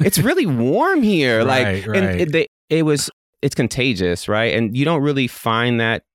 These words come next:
Speaker 1: atmosphere in other places. And so it was really, it was a really cool event.
Speaker 2: Yeah. No, I, I, you, you, ab-, you're absolutely right. And I think that's kinda how we felt about it. And, and people on this podcast that,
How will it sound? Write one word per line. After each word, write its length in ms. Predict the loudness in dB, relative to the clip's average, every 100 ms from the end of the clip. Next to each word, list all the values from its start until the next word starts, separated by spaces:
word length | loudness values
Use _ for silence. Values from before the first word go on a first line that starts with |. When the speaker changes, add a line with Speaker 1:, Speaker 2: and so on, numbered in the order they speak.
| _ _
Speaker 1:
atmosphere 580 | -4 -2 -4 -2 -2 0
in 80 | -2
other 220 | -2 -4
places. 840 | -4 -2 0 0 -2 -4 -4 -6
And 260 | -2 0 -2
so 320 | -2 0 -2 -4 _ _
it 80 | -4
was 160 | -2 0
really, 240 | 0 0
it 40 | 0
was 120 | -2
a 40 |
really 120 | -2
cool 180 | -4 -4
event. 280 | -4 -4 -8 -12 _ _ -4
Speaker 2:
Yeah. 320 | -2 -2 -2
No, 140 | -2 0
I, 180 | 0 0
I, 40 | -2
you, 200 | -2 -2
you, 240 | 2 2
ab-, 160 | 2 -2
you're 180 | -2 -2
absolutely 400 | 0 -2 0 0
right. 300 | 2 0 0
And 140 | 0
I 60 | 0
think 360 | 0 -2 -2 -6 _ _
that's 200 | -4 -2
kinda 200 | -2 0
how 200 | 0 2
we 200 | 2 0
felt 400 | 0 0 0 -2 -6
about 360 | -2 0 0 0
it. 100 | 0
And, 200 | 0 0
and 180 | -2 0
people 300 | 0 0 0
on 180 | 0 2
this 160 | 0
podcast 580 | -2 -4 -4 -4 -4 -2
that, 120 | -6